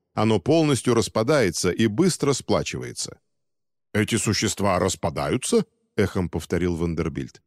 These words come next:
Нет, нет, не существа. То есть да, одноклеточные существа, и они сливаются воедино. Мы вскрыли крабов и выпустили из них несколько комков этого студня,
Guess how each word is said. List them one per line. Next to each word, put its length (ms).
Нет, 500
нет, 360
не 120
существа. 640
То 120
есть 140
да, 220
одноклеточные 800
существа, 680
и 80
они 220
сливаются 680
воедино. 580
Мы 200
вскрыли 520
крабов 500
и 160
выпустили 540
из 140
них 200
несколько 440
комков 440
этого 240
студня, 540